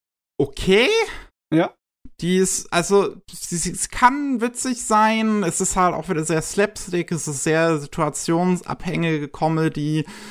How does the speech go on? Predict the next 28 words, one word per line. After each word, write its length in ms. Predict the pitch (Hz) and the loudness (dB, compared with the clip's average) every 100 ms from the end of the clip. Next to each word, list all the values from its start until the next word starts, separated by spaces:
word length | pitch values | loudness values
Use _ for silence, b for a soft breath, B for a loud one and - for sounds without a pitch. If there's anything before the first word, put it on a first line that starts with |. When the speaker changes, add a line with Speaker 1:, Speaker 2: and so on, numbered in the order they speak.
| B B | B B
Speaker 1:
weil 500 | 175 127 139 143 131 | -8 0 2 2 2
halt, 240 | 143 135 - - - | 0 0 -4 -14 -14
äh, 500 | - 120 131 131 120 - | -6 0 2 2 0 -6
gerade 440 | - 131 135 139 131 | -2 2 4 2 -2
so 240 | - 127 | -2 -2
dieser 360 | 127 131 120 123 | 0 -2 -2 -2
Vergleich 680 | - 113 123 131 143 139 - | -2 -2 2 4 4 0 -4
zwischen, 920 | - 127 120 143 127 127 127 127 127 | -4 -4 -2 0 2 4 4 4 2
äh, 20 | - 117 123 120 | 0 0 2 2
Hi-, 180 | 117 127 | 0 -2
Hi-, 320 | 110 107 - 120 | -4 -6 -2 -2
Hideyoshi 760 | 131 139 131 135 - 135 117 | 0 0 2 0 -2 -2 0
ist 480 | 127 123 - - - _ _ - - - - | 0 -2 -6 -8 -14 _ _ -20 -20 -20 -14
so, 380 | - 139 131 127 | -2 2 2 2
so, 260 | 120 131 | 2 0
dass 160 | 120 - | 0 -2
sie 120 | 127 | 0
halt 260 | 127 123 - | 0 0 -4
aus 160 | 113 | -4
unserer 400 | 139 139 135 135 | 0 2 2 2
Welt 240 | 135 135 - | 2 0 0
kommt 320 | 139 131 135 | 0 2 0
und 140 | 120 | 0
halt 160 | 107 104 | -2 0
weiß, 260 | 120 117 - | 0 -2 -4
was 160 | 117 | -6
Männer 300 | - 113 110 | -2 0 0
sind 340 | 107 110 113 | 2 0 0